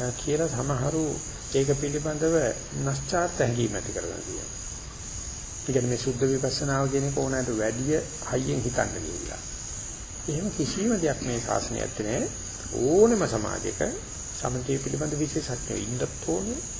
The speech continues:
විපස්සනා පිළිබඳ විශේෂඥයෝ ඉන්නත් ඕනේ. ඒක මම පුංචි කරලා කියනවා නම් මෛත්‍රිය පිළිබඳ හැඟීමෙන් ප්‍රශ්න විසඳ නැත්තු ඉන්නත් ඕනේ. සතියෙන් ප්‍රශ්න විසඳ නැත්තු ඉන්නත් ඕනේ.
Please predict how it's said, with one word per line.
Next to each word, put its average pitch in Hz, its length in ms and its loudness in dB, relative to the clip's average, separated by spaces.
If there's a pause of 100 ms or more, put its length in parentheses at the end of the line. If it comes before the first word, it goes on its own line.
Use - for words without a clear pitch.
(240)
විපස්සනා 214 540 0
පිළිබඳ 190 340 2
විශේෂඥයෝ 143 600 2
ඉන්නත් 113 180 -2
ඕනේ. - 320 -4 (840)
ඒක 143 160 0
මම 139 220 0 (160)
පුංචි 147 300 -2
කරලා 196 240 2
කියනවා 110 340 0
නම් 143 160 0 (500)
මෛත්‍රිය 190 440 0
පිළිබඳ 190 360 4
හැඟීමෙන් 151 520 0
ප්‍රශ්න 135 300 0
විසඳ 135 240 0
නැත්තු 135 280 0
ඉන්නත් 107 400 -2
ඕනේ. 165 340 4 (380)
සතියෙන් 240 500 0
ප්‍රශ්න 196 260 4
විසඳ 170 260 4
නැත්තු 139 280 2
ඉන්නත් 113 180 -2
ඕනේ. - 380 -4